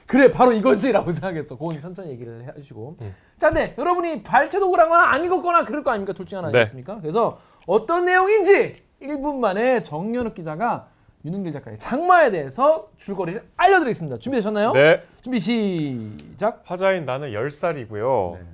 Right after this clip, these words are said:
Speaker 2: 천구백오십 년대 후반으로 추정되어 서울 수복 직후 한국 전쟁에서 나의 집에는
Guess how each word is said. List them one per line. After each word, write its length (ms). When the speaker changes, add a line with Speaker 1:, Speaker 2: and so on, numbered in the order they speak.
Speaker 2:
천구백오십 580
년대 200
후반으로 440
추정되어 500
서울 400
수복 400
직후 340
한국 280
전쟁에서 640
나의 460
집에는 680